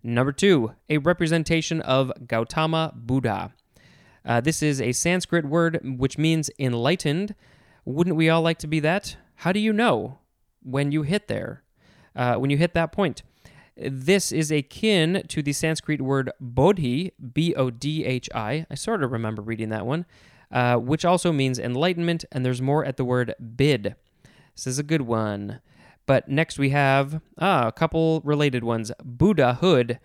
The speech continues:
noun from eighteen thirty-seven, a state of perfect enlightenment sought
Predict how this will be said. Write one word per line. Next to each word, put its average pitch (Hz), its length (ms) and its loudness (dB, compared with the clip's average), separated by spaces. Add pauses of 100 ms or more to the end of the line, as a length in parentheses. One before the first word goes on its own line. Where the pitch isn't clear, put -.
(320)
noun 135 520 2
from 139 400 0
eighteen 143 400 -2
thirty-seven, 131 580 0 (380)
a 147 100 4
state 190 460 0
of 123 240 -2
perfect 220 500 -2
enlightenment 175 720 0 (240)
sought - 540 0